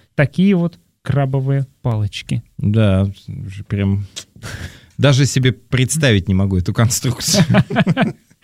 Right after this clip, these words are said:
Speaker 1: Так, э, добрая фея пишет: «Христос с учениками занимался любимым делом. Ходил, беседовал, дышали они чистым воздухом, ели чистую, хорошую еду.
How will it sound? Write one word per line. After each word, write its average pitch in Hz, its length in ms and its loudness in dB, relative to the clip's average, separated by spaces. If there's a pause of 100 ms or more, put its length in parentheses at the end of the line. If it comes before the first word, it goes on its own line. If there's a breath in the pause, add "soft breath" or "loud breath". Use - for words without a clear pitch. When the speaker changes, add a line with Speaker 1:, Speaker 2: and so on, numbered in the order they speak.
(640 loud breath)
Speaker 1:
Так, 202 600 2
э, 147 240 0
добрая 196 560 2
фея 160 460 0
пишет: 139 360 -2
«Христос 180 460 -2
с - 80 -6
учениками 175 540 2
занимался 156 540 2
любимым 160 360 2
делом. 147 520 2
Ходил, 139 480 0
беседовал, 135 720 -2 (200 loud breath)
дышали 196 320 2
они 131 160 0
чистым 131 360 -2
воздухом, 139 600 0 (180 loud breath)
ели 160 420 2
чистую, 202 380 0
хорошую 156 480 0
еду. 165 440 2